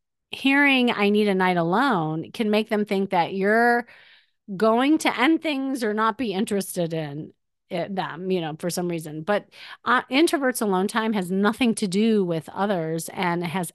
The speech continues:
everything to do with them needing to recharge their internal batteries.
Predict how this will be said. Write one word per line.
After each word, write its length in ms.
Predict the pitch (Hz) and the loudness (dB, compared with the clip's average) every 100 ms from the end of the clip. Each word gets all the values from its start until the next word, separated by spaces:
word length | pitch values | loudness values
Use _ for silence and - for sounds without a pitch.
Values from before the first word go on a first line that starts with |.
| - | -6
everything 760 | 240 254 269 220 202 180 180 - _ - | -4 -2 -2 -2 -2 -2 -4 -8 _ -10
to 120 | 196 | -8
do 300 | 170 170 165 | -4 -2 -2
with 180 | 165 - | -4 -4
them 320 | 165 165 165 - - | -4 -4 -6 -8 -6
needing 340 | 190 185 180 | -4 -2 -4
to 120 | - | -6
recharge 720 | 170 180 185 - 170 165 160 | -8 -6 -6 -6 -4 -4 -8
their 200 | - 180 | -10 -8
internal 540 | - 160 - 143 147 143 | -4 -6 -4 -6 -6 -6
batteries. 720 | 151 165 202 165 - - | -6 -4 -2 -4 -8 -14